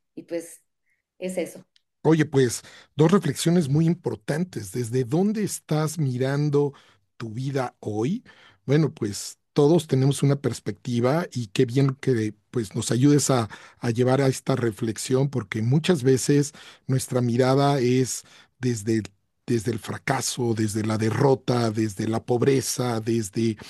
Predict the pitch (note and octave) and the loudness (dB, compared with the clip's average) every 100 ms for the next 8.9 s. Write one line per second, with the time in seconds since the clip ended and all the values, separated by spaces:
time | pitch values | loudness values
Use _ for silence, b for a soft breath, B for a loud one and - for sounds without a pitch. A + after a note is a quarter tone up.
0 | B B B B B C3 C3 C3 - C3 | B B B B B -4 -2 -2 -2 -4
1 | B2 A2+ B2+ A3+ F#3+ C3 A2 - E3 F3+ | -2 0 4 4 4 0 -4 0 2 2
2 | D#3 C#3+ E3 E3+ E3 C#3+ C3 A#2 C3 C3+ | 2 4 4 4 4 2 2 0 2 4
3 | D3 D3 C#3 A#2 A#2 A#2+ B2 C3 C3 B2+ | 4 2 0 -2 -8 -6 0 2 4 4
4 | C#3 D3 F3+ F#3 B2 B2+ C#3 D3 C#3 B2+ | 4 4 2 0 -4 -4 -2 -2 0 -2
5 | A#2 - A#2 A#2+ A#2+ D3 D3+ C3 - C#3 | -4 -6 -8 -4 0 2 4 2 -2 0
6 | D3 A2 - G#3+ A3 - D3+ C#3 B2+ B | 0 0 0 2 0 0 0 2 0 B
7 | B B B B B _ _ D#3+ D#3 A3 | B B B B B _ _ 0 2 0
8 | G3 A#3 G#3+ - C#3 - F#3+ F#3+ F#3+ | 0 2 2 0 -4 -4 0 2 2